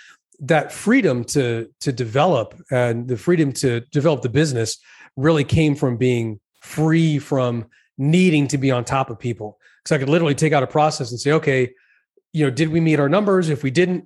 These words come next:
okay, what are you doing in your day-to-day?" I would make them describe to me what they were doing. And I would just go point by point and, you know, write down if they skipped something or missed it or changed it.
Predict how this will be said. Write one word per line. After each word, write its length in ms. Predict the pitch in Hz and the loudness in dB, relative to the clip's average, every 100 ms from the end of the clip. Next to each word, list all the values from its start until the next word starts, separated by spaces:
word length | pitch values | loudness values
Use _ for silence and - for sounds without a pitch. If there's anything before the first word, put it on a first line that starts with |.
| 147 | -6
okay, 180 | 151 - | -6 -8
what 240 | 131 170 | -2 0
are 40 | 180 | 2
you 140 | 170 | 0
doing 300 | 135 151 143 | 0 0 2
in 80 | 135 | 0
your 100 | 123 | 0
day-to-day?" 320 | 131 123 135 | 0 0 0
I 60 | 147 | 0
would 160 | 127 | -2
make 260 | 135 151 143 | -2 -2 -2
them 180 | 143 143 | -4 -4
describe 460 | 127 - 135 127 | -6 -2 0 -2
to 120 | - 120 | -6 -2
me 200 | 151 160 | 0 0
what 140 | 131 | -2
they 80 | 127 | -4
were 140 | 117 | -4
doing. 300 | 120 117 120 - _ _ _ | -6 -4 -6 -10 _ _ _
And 100 | 143 | 0
I 40 | 175 | 2
would 60 | 175 | 2
just 200 | 127 127 | -2 0
go 400 | 156 170 147 - | 2 2 -2 -2
point 180 | 185 180 | 0 2
by 140 | 147 | 0
point 340 | 127 175 220 - _ _ _ - | 2 2 0 -4 _ _ _ -4
and, 180 | 143 170 | -2 2
you 60 | |
know, 100 | 139 | 2
write 220 | 135 135 | 2 2
down 200 | 139 143 | 2 0
if 80 | 139 | 0
they 200 | 143 131 | 0 0
skipped 300 | 120 - 160 | -2 -4 -4
something 420 | - 135 151 143 | -2 -2 0 0
or 120 | 131 117 | -2 -2
missed 220 | 139 - | -4 -2
it 100 | 139 | -4
or 80 | 120 | -2
changed 340 | - 143 131 | 0 0 0
it. 140 | 139 | -2